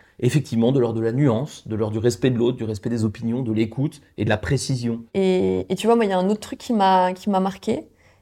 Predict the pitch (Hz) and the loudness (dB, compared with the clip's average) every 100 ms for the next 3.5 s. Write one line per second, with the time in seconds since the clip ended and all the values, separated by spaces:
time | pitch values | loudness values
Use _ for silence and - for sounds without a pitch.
0 | - 175 220 247 247 254 247 262 233 214 | -4 4 8 8 6 2 0 0 -2 -2
1 | - - 202 180 175 190 220 196 196 196 | -8 -2 0 0 -2 -2 0 2 2 0
2 | 196 214 185 185 175 185 185 196 - - | 4 6 4 0 -2 -4 -6 -12 -14 -8
3 | 185 180 180 180 | -6 -6 -6 -8